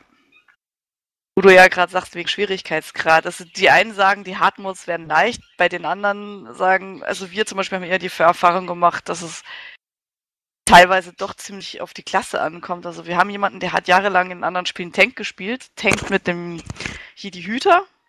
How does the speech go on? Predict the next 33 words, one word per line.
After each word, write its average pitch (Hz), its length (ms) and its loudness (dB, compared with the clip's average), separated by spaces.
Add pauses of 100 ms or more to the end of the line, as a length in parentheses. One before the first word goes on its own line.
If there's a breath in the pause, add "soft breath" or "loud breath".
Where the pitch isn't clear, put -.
(120)
und 220 100 -14
sag-, 214 360 -2 (760 loud breath)
sagt - 280 -4
aber, 202 480 6
hat 196 140 0
da 196 80 -6
so 185 100 -12
seine 190 260 -2
Schwierigkeiten, 208 760 0
dann 190 280 -12
ist - 160 -12
man 202 120 -2
mit 190 80 -4
dem 185 80 -12
Kommando 180 420 -2
drin, 233 240 -6
auf - 120 -8
einmal 185 260 0
geht's 185 380 -10
wie 175 380 -12 (180)
in 165 200 -8
eine 170 280 2
Eins, 185 360 0
das 190 160 -8
ist 165 100 -12
auch 175 60 -14
bei 180 80 2
den 160 180 -6
Heilern 214 260 6
ganz 165 200 -4
interessant. 175 580 -6 (280 loud breath)
Das - 100 -14
ist 190 60 -12